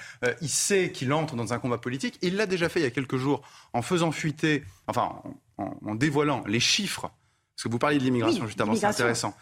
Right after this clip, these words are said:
Speaker 2: et
Speaker 1: Il a
Speaker 2: délinquance.
Speaker 1: dévoilé les chiffres de, de, de, des, des délinquants étrangers, de la part justement des étrangers dans la délinquance. Vous avez cinquante-cinq pour cent, euh, à
Speaker 2: Marseille.
Speaker 1: Marseille,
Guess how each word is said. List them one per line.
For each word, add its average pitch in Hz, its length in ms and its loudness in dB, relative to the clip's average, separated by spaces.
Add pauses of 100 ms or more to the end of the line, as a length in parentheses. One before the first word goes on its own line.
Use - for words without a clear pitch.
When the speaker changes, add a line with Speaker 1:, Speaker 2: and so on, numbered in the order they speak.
Speaker 2:
et 214 60 2
Speaker 1:
Il - 20 6
a 202 60 -2
Speaker 2:
délinquance. 190 380 2
Speaker 1:
dévoilé 165 220 4
les 139 140 4
chiffres - 460 0 (320)
de, 135 460 2
de, 110 300 -2 (260)
de, 95 380 -4 (340)
des, 104 300 -2 (280)
des 107 200 -2
délinquants 156 720 0
étrangers, 143 560 0
de 101 80 -4
la 95 80 0
part 151 320 2
justement 120 400 -4
des 101 120 -6
étrangers 120 340 -2
dans 107 120 0
la 101 80 2
délinquance. 107 540 0 (260)
Vous - 60 -4
avez 107 100 0
cinquante-cinq 117 540 -4
pour 113 160 -4
cent, 117 260 -2
euh, 92 140 -4
à 101 100 0
Speaker 2:
Marseille. - 20 2
Speaker 1:
Marseille, 120 520 0